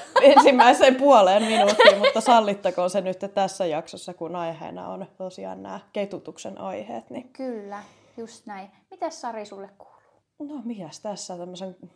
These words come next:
Speaker 1: mennä sanoa kurjuuden ja synkkyyden keskellä, mutta ihan hyvää. Ei mitään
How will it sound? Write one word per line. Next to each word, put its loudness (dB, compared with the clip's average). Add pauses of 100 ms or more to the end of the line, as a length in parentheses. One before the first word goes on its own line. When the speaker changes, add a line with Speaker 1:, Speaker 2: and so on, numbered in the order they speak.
(440)
Speaker 1:
mennä -2
sanoa -8
kurjuuden -4
ja -6
synkkyyden -10
keskellä, -12
mutta -16
ihan -12
hyvää. -8 (760)
Ei -10
mitään -12